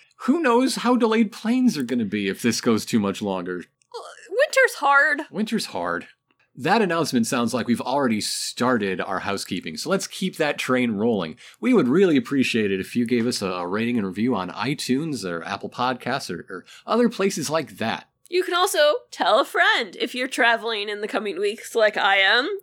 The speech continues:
Speaker 2: I don't know, maybe it's a great conversation to have with your seat buddy.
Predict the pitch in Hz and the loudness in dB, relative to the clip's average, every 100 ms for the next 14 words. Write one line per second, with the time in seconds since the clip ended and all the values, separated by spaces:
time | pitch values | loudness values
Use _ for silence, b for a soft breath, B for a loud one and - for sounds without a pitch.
0 | - 220 320 240 247 359 - 220 226 277 | 0 0 2 2 2 2 -2 -2 -2 -4
1 | 262 240 269 277 294 262 254 247 269 - | -6 -2 -2 0 0 0 -2 -2 -2 -2
2 | 220 214 226 247 285 269 - 247 208 175 | -4 0 0 -2 -8 -10 -12 -10 -6 -6
3 | 170 | -8